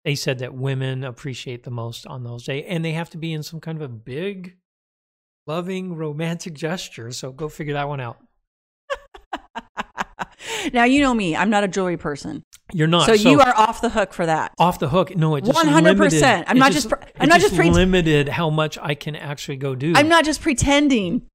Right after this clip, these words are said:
Speaker 2: that I don't want jewelry. I really
Speaker 1: Yes,
Speaker 2: don't
Speaker 1: I
Speaker 2: want
Speaker 1: know you
Speaker 2: jewelry.
Speaker 1: don't. And I wouldn't get you jewelry 'cause you just leave it around and lose it. So, so
Speaker 2: Yes.
Speaker 1: all right. So I went from four things down to three. So I have
Speaker 2: Yeah.
Speaker 1: li-, I have limited choices now for
Speaker 2: Limited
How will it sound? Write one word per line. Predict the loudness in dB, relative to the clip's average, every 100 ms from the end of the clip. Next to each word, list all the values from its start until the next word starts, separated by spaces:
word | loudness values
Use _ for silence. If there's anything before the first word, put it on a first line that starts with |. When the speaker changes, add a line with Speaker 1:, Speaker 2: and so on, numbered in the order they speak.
| _ _ _ 0
Speaker 2:
that | 4
I | 4
don't | 4
want | 2 0
jewelry. | 2 2 4 4
I | 4
really | 6 6
Speaker 1:
Yes, | 6
Speaker 2:
don't | 4
Speaker 1:
I | 2
Speaker 2:
want | 2
Speaker 1:
know |
you | 4
Speaker 2:
jewelry. | 6 6 4
Speaker 1:
don't. | 4 0 -2 -10 -2 0
And | 2
I |
wouldn't | 2 2 2
get | 0 0
you | -4
jewelry | 0 0 0
'cause | -2 -4
you |
just | -4 -6 -6
leave | -6 -6
it | -8
around | -4 -2 -2 -4
and | -4
lose | -4 -4 -6
it. | -8 -10 -10
So, | -8 -6 -6 -6 -8 -8 -8 -8 -8 -8 2
so | 4
Speaker 2:
Yes. | 4 2
Speaker 1:
all | 2
right. | 2 0
So | -2
I | -2
went | -2 -4
from | -4 -8
four | -8 -4 0 0
things | -2 -4 -4 -4 -8 -12
down | -12 -10 -10
to | -10
three. | -14 -20 -12 -8 -8 -10
So | -10 -8
I | -6
have | -6 -6
Speaker 2:
Yeah. | -8
Speaker 1:
li-, | -6 -6
I | -6 -8
have | -8
limited | -8 -8 -8 -8 -10
choices | -12 -12 -12 -12 -16 -14
now | -12
for | -8
Speaker 2:
Limited | -6 -6